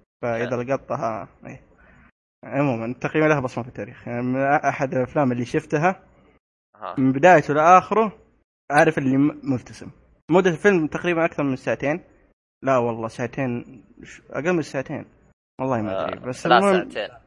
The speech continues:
Speaker 2: مية وستة عشر
Speaker 1: ساعتين؟
Speaker 2: ساعتين. إيه، ال-،
Speaker 1: مية وستة عشر.
Speaker 2: ساعتين مية وعشرين. المهم،
Speaker 1: آه،
Speaker 2: علينا،
Speaker 1: أوكي،
Speaker 2: أيوه.
Speaker 1: أوكي، أوكي. الفيلم مرة ممتاز. يعني، يعني ممكن أفضل فيلم شف-، شفته لكلينت إيستوود. على طاري ميتل جير،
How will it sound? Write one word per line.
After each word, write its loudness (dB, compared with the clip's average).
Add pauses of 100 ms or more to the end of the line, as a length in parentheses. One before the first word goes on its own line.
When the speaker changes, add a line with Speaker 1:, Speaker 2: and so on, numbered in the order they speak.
(120)
Speaker 2:
مية -12
وستة -12
عشر -4
Speaker 1:
ساعتين؟ 0
Speaker 2:
ساعتين. -14 (200)
إيه، -16 (240)
ال-، -6
Speaker 1:
مية -10
وستة -10
عشر. -10
Speaker 2:
ساعتين -4
مية -6
وعشرين. -12 (520)
المهم، -10
Speaker 1:
آه، 0
Speaker 2:
علينا، -2
Speaker 1:
أوكي، -14
Speaker 2:
أيوه. -8
Speaker 1:
أوكي، -12
أوكي. -10 (560)
الفيلم 2
مرة 6
ممتاز. -2
يعني، -4 (460)
يعني 0
ممكن -2
أفضل 0
فيلم -2
شف-، -10
شفته -6
لكلينت -4
إيستوود. -10 (200)
على 0
طاري 8
ميتل 2
جير، 0